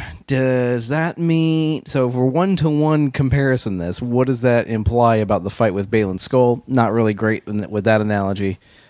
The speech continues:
Um, also, she, she goes pretty willingly into the mouth of the beast, whereas Jonah had, was actually, the, the, the fish is rescuing Jonah from the ocean. So a little bit different there, but yeah,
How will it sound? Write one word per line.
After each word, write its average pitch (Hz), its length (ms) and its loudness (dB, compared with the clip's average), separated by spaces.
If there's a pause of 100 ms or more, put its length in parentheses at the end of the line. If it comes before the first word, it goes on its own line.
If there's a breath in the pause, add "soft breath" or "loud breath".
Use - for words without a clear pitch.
(120 soft breath)
Um, 101 300 -4
also, 123 300 2
she, 123 280 0 (280)
she 131 180 -2
goes 127 160 2
pretty 165 200 2
willingly 104 500 2
into 98 160 -4
the 107 80 -2
mouth 95 320 0
of 95 260 -2
the 104 80 -4
beast, 92 340 -4
whereas 98 400 -2
Jonah 104 300 -2
had, 95 260 -6
was 101 220 -12
actually, 107 560 -4
the, 110 140 -2
the, 98 360 -10
the 98 140 -4
fish 151 260 2
is 104 140 -6
rescuing 98 800 0
Jonah 85 440 -4 (520 soft breath)
from 107 400 -2
the 90 160 -4
ocean. - 480 -8 (300 soft breath)
So 90 320 -2 (160)
a 233 40 -2
little 226 200 6
bit 104 140 0
different 85 300 -4
there, 78 240 -10
but 107 120 -2
yeah, 98 180 -2